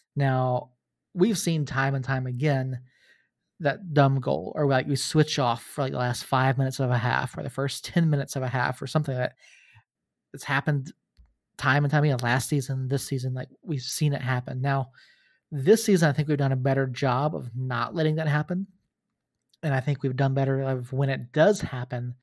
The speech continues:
of responding to that. I think what's gonna happen is we're gonna get up there on Saturday at, yeah, at, like, like you said, twelve o'clock kickoff, really weird time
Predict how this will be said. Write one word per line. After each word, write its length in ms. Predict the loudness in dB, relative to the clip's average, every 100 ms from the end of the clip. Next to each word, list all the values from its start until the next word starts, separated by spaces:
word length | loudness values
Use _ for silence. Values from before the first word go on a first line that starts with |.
| _ _ _ -4
of 180 | -2
responding 600 | -4 -6 -4 -2 -2 -4
to 80 | -8
that. 360 | -10 -12 -14 -20 _ _ _ _ _ _ _ _ _ _ _ _ _ _ _ _ _ _
I 140 | 2 2
think 440 | 4 4 2 -2
what's 240 | -4 -4 -2
gonna 200 | -2 -2
happen 480 | 2 2 4 0 0
is 540 | 0 2 2 2 0 -2 -8 _ _ _ _ _ _ _ -6
we're 200 | -2 2
gonna 180 | 4
get 140 | 4 2
up 120 | 2
there 160 | 2 2
on 100 | 2
Saturday 560 | 2 2 2 2 2
at, 220 | 0 0
yeah, 160 | 2 0
at, 160 | 0 -4
like, 140 | -6 -6 -8
like 140 | -6
you 40 |
said, 160 | -6 -10
twelve 280 | -2 -2 -2
o'clock 280 | -2 -2 -2
kickoff, 400 | -4 -2 -2 -4 _ _ _
really 380 | -2 2 4 4
weird 560 | 2 2 4 6 4 2
time 480 | -2 -4 -4 -8